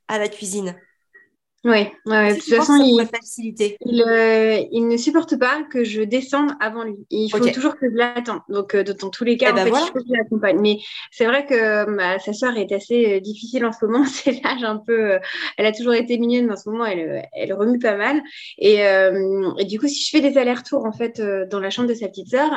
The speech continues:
Speaker 2: euh, il va pas, euh, il va pas bouger, quoi. Il va
Speaker 1: Ouais.
Speaker 2: attendre que je sois là, euh, que je l'accompagne, euh. Donc, ça marchait très bien quand il était tout seul.
Speaker 1: Mm.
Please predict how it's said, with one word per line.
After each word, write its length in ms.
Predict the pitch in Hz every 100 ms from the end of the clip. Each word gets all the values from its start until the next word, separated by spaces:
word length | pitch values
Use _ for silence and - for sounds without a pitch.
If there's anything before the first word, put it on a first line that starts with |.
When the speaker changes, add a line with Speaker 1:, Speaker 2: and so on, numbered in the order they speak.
| -
Speaker 2:
euh, 300 | 196 190 160
il 220 | 208 208
va 160 | 196 196
pas, 420 | 247 254 240 202
euh, 60 | 196
il 80 |
va 100 | 190
pas 100 | 190
bouger, 280 | 185 214 247
quoi. 160 | 190 -
Il 100 | 180
va 180 | 156 175
Speaker 1:
Ouais. 60 |
Speaker 2:
attendre 380 | 202 247 240 196
que 160 | _ -
je 60 | -
sois 160 | 175
là, 540 | 165 175 190 196 190 160
euh, 40 |
que 160 | - 208
je 60 |
l'accompagne, 760 | 190 185 180 175 185 202 214 185 180 196
euh. 20 | _ - - 220
Donc, 80 | 214
ça 100 | 240
marchait 260 | 233 277
très 160 | 277 254
bien 140 | 277
quand 220 | 269 240
il 80 | 220
était 160 | 220 214
tout 140 | -
seul. 320 | - 311 311 - - -
Speaker 1:
Mm. 80 | -